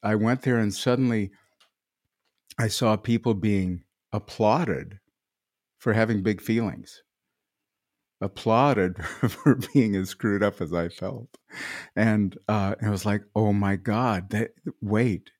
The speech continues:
you, this is, you can do this, you can let this stuff out, you can live from this place of, of whatever it is that was true in there, and you can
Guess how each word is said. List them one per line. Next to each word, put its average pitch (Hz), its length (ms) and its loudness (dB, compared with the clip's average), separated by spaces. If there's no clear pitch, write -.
you, 107 260 0
this 107 320 -2
is, 98 280 -4
you 101 160 0
can 90 200 -2
do 90 220 0
this, 139 380 -2
you 101 180 -2
can 90 220 -2
let 92 200 -2
this 101 180 -4
stuff 90 340 -4
out, 90 320 -4
you 104 140 0
can 95 260 0
live 107 240 0
from 117 220 0
this 113 140 -2
place 117 560 -4
of, 101 380 -6
of 95 340 -6
whatever 101 840 -2
it 90 80 -10
is 98 320 -2
that 110 140 -6
was 92 300 -6
true 101 300 -4
in 104 120 -2
there, 110 200 -4
and 92 140 -2
you 101 80 -2
can 85 200 -8